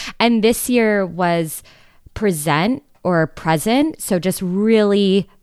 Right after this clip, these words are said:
Speaker 2: being in the moment, but also presenting myself. So this is also part of getting myself out there and using my voice more in different ways.
Speaker 1: I love that. I love that. Of course, though, the real reason we're excited about this concept is this stuff, right? The science is interesting, the applications in our life,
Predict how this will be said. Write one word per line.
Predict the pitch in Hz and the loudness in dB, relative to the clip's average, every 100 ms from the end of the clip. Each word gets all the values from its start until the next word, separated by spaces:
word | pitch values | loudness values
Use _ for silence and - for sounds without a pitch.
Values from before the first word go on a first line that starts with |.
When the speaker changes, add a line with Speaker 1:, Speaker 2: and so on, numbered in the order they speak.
| _ _ _ - 156 | _ _ _ -14 -6
Speaker 2:
being | 185 190 196 | 2 4 4
in | 190 | 2
the | 175 | 2
moment, | 165 180 294 285 | 2 2 2 2
but | 185 - | -2 0
also | 170 - 175 | -2 0 -4
presenting | - 185 160 139 147 156 170 151 | -2 -2 -2 0 0 0 -2 0
myself. | 143 - 143 226 | -2 0 0 2
So | - 180 | 2 -2
this | 151 185 247 214 | 0 0 0 0
is | 165 - | -4 0
also | 180 196 160 | 0 2 -4
part | 147 185 160 | -2 0 2
of | 156 135 _ | 0 -4 _
getting | - 233 254 | 0 2 2
myself | 233 196 175 - | 0 0 -2 0
out | 165 160 | 0 2
there | 196 165 | 2 2
and | 156 | 2
using | 165 156 156 | 0 0 0
my | 147 | 0
voice | 139 147 156 - | 2 0 0 0
more | 151 143 | 0 0
in | 139 139 143 | 0 -4 -8
different | - 156 151 143 | -6 -4 -4 -2
ways. | 147 - - 160 - - - - - | -2 -2 -6 -8 -14 -18 -20 -14 -2
Speaker 1:
I | 123 | 0
love | 127 127 120 | 2 2 2
that. | 113 107 104 | 0 0 0
I | 123 | 0
love | 120 120 | 2 0
that. | 107 104 | 2 2
Of | 143 - | 0 2
course, | 196 185 | 2 2
though, | - 127 120 120 - - | 2 2 2 0 -6 -4
the | 131 | 2
real | 151 | 4
reason | 165 165 160 | 6 4 4
we're | 143 | 2
excited | - 139 127 | 2 2 2
about | 123 117 | 0 0
this | 117 | -2
concept | - 117 113 113 - | -4 -2 0 -4 -2
is | 143 139 120 | 2 2 2
this | 120 117 | -2 -2
stuff, | - 117 - - - | -2 -4 -6 -8 -6
right? | 143 123 | -2 -2
The | 131 | -2
science | - 156 151 | 0 0 0
is | 143 143 | -2 -4
interesting, | 135 127 135 123 120 123 | -4 -6 -4 -4 -6 -6
the | 113 110 110 | -4 -4 -2
applications | 117 127 135 127 131 | -2 -2 -4 -6 -4
in | 131 | -2
our | 120 | -2
life, | 113 113 113 - | 0 0 -2 -14